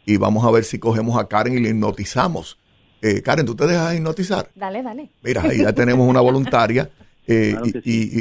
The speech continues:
Speaker 1: y, y, y si, y Karen sabrá lo que quiera hacer y, y preparamos algo, eh, para que la gente pueda ver. Yo he visto el power que tiene Efraín, sé de su seriedad, lo conozco, yo no sé, hace yo creo que treinta años conozco a Efraín, este,
Speaker 3: Claro que
Speaker 1: y
Speaker 3: sí.
Speaker 1: he visto su trayectoria en el mundo entero, inclusive este era uno de los expertos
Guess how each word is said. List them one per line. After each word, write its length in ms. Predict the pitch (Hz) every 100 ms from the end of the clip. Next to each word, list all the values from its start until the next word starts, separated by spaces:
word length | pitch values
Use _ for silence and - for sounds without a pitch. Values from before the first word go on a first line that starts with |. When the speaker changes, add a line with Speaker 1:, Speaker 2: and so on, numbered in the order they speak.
| -
Speaker 1:
y, 60 | 110
y, 20 |
y 20 |
si, 180 | - 101
y 100 | 110
Karen 320 | - 120 120
sabrá 380 | 123 117 110 117
lo 140 | 117 110
que 120 | 98
quiera 200 | 151 131
hacer 240 | - 113
y, 180 | 143 185 -
y 80 | 151
preparamos 580 | 110 98 101 110 113
algo, 340 | 110 113 156 151 _ _ _ -
eh, 80 |
para 180 | 92 107
que 80 | 101
la 60 | 117
gente 200 | 151 151
pueda 240 | 165 143 123
ver. 180 | 113
Yo 220 | 107 139 180
he 40 |
visto 380 | 156 151 147 123
el 240 | 113 95
power 320 | 110 131 123 98
que 120 | 98
tiene 420 | 110 117 117 107
Efraín, 560 | 110 - 101 127 117 143 _ _ _ -
sé 160 | 117
de 100 | 117
su 160 | 113 117
seriedad, 420 | 127 101 104 139
lo 120 | 104
conozco, 420 | - 98 98 139
yo 140 | 104 101
no 80 | 101
sé, 200 | 113 104
hace 300 | - 98 101
yo 120 | 98
creo 140 | -
que 100 | 104
treinta 400 | 98 117 101 117
años 200 | - 160
conozco 300 | 104 98 -
a 40 | 78
Efraín, 420 | - 127 143 107 - _ _ _ -
este, 160 | 104
Speaker 3:
Claro 220 | 104 110 104
que 60 |
Speaker 1:
y 120 | 113 117
Speaker 3:
sí. 60 |
Speaker 1:
he 40 | 113
visto 320 | 123 - 127
su 140 | 135
trayectoria 540 | - 120 107 98 127 123
en 80 | 110
el 100 | 104
mundo 280 | 120 123
entero, 320 | 113 101 185 160
inclusive 400 | - 95 139 120
este 180 | -
era 140 | 123 139
uno 100 | 127
de 60 |
los 120 | 127 113
expertos 500 | - 139 - 120